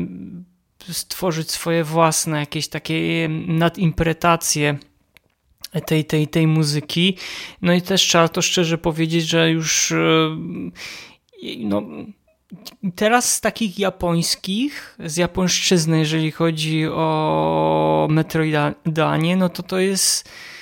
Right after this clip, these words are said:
no nie ma już praktycznie, tak? No jest Metro-, Metroid, wiemy o-, oczywiście, że, e, Blood-, Bloodstein też się pojawił od autora, który stworzył przecież, e, serię Castel-, Castlevanii,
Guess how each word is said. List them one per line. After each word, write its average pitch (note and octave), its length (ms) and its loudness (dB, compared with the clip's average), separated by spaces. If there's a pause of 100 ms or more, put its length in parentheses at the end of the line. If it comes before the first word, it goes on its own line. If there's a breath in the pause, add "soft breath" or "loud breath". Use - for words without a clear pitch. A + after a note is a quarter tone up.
(540 loud breath)
no G#3 160 -2
nie C#4 220 4
ma A3+ 140 6
już D3+ 140 2
praktycznie, D#3 600 -4
tak? F#3+ 220 0
No G3+ 160 0
jest A3 420 2
Metro-, F#3 420 2
Metroid, D#3+ 540 0
wiemy G3 440 4
o-, F3+ 200 6
oczywiście, F3 680 -2
że, D#3+ 580 -2
e, D#3+ 840 2
Blood-, D#3 480 -6
Bloodstein D3+ 960 2
też D3+ 180 -2
się - 180 -2
pojawił D3 600 2
od D3 120 -4
autora, D3 480 0
który D3 320 -6
stworzył D3 500 -4
przecież, - 580 -4
e, C#3+ 220 -2
serię D3+ 320 2
Castel-, - 460 -2
Castlevanii, D#3 840 2